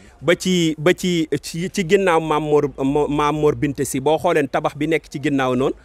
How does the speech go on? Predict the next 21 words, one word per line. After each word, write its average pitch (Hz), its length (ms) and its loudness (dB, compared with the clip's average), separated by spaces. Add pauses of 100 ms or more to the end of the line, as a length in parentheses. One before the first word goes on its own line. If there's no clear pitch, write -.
(280)
foofu 151 300 -2
la, 147 320 4
foofu 151 220 -4
la 139 80 -2
maam 139 260 -2
Mbacke 131 300 -4
Sy 123 260 -8 (160)
nekk, 131 320 -4
moom 147 160 0
mi 151 100 2
nga 160 120 0
xamante 151 420 -2
ni 131 80 0
moo 139 220 0
jullee 135 320 -2
maam, 131 300 -2
maam 131 280 -2
Babacar 123 400 -2
Sy - 160 -6
radiyallahu 117 540 -2
anhu. 98 260 -4